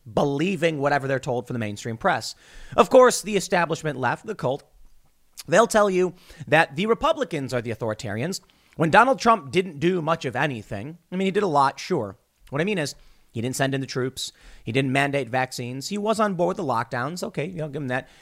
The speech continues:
He did have some foreign military excursions, but he didn't start any new wars. Okay, not a perfect president, did a lot of bad things.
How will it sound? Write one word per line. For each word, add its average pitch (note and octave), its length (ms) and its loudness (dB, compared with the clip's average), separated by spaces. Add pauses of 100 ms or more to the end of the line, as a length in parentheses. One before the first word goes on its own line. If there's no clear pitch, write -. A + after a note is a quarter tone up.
He E3 140 -4
did F#3 200 2
have F3+ 300 4
some E3+ 240 -2
foreign E3 380 0
military D#3 400 -2
excursions, D3 680 -2
but E3+ 100 -2
he - 20 -2
didn't C#3 140 -6
start C#3+ 240 2
any C#3+ 100 -2
new C3+ 180 0
wars. A#2 540 -2 (460)
Okay, - 320 0 (340)
not F#3+ 240 4
a A3+ 40 6
perfect G#3 420 2
president, C3+ 580 -2
did B2+ 140 -6
a C3 40 -2
lot A#2 200 -2
of G#2+ 100 -10
bad G#2 260 -6
things. G2+ 400 -8